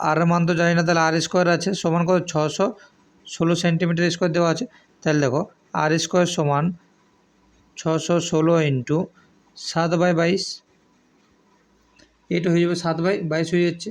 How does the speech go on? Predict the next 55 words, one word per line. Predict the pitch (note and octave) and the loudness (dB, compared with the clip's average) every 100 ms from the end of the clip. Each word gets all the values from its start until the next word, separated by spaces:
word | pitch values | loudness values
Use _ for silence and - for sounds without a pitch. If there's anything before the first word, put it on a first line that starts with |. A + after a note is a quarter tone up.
| - | -12
ঠিক | - F#3+ | -4 -2
আছে? | D3+ | 0
বোঝা | D#3+ F3+ | 0 0
গেছে? | F3 F3+ | 0 0
এইটুকুটা | F#3+ F3+ E3 | 0 2 2
ওই | E3 E3 | 0 -2
পাশে | F3+ - E3+ | -4 -4 -4
ছিল, | F3+ F#3+ | 0 0
ওইটা | F3+ E3+ | 2 0
এই | D#3+ E3 | 0 -2
পাশে | D#3+ A#3 - _ _ - | -4 -6 -8 _ _ -4
নিয়ে | E3+ | -2
চলে | F3+ E3+ C#3 | 2 2 0
এলাম, | A#2+ A2+ - | -2 -10 -8
ঠিক | G3 | -4
আছে? | F3 C#3 F3 | -2 -4 -4
ওই | D#3 D#3 | -4 -2
পাশে | F3 E3+ | -4 -2
ছিল, | F3+ C#4 - | -4 -4 -8
সেটা | D#3+ D#3+ | -6 -4
এই | D#3+ | -4
পাশে | D#3+ E3+ | -4 -4
নিয়ে | E3+ | -2
চলে | E3+ E3+ | -2 -2
এলাম। | F3 - _ _ _ _ _ _ _ _ _ _ _ _ _ _ _ | -4 -8 _ _ _ _ _ _ _ _ _ _ _ _ _ _ _
কারো | D#3 E3 | -2 0
কোনো | F3+ F3+ | 2 0
অসুবিধা | E3+ F3 F#3 | 0 0 0
এইটুকু | F3+ F3+ | 2 0
অবধি? | F3 E3+ - - _ | 0 0 -6 -12 _
তাহলে | - E3 | -2 0
দেখো, | E3+ - | 0 2
এই | F3+ F3 | 2 2
যে | F#3 - _ A3 C#3+ | 0 -2 _ -6 -2
বাইশ | D3 E3 D#3+ | 2 2 2
দিয়ে | F3+ | 0
যদি | E3+ F3 | 2 2
এটা | E3 E3 | 0 0
কাটো, | D3+ D#3 C#3 B2 | -2 0 0 2
বাইশ | C#3 C#3+ | 0 0
দিয়ে | D#3+ | -2
যদি | D#3 E3+ | -2 -2
এটা | E3+ E3+ | -2 -2
কাটো, | E3+ | -2
তাহলে | F3 E3+ | 0 -2
কত | E3 F3+ | 0 2
হয় | F3+ | 4
আমার? | F#3 F#3+ - E3+ | 2 0 -6 -6
আঠাশ | C3+ D#3 C3+ - | -2 -2 -2 -2
হয়, | A2+ A2+ | -6 -4
ঠিক | F3+ F3 | -2 -2
আছে? | A#2 - - - _ _ | -2 -8 -20 -20 _ _
তাহলে | D#3 D#3 D3 | -2 0 0
আর | D3+ D#3 | 0 -2
স্কয়ার, | - D#3+ C3+ | -2 0 0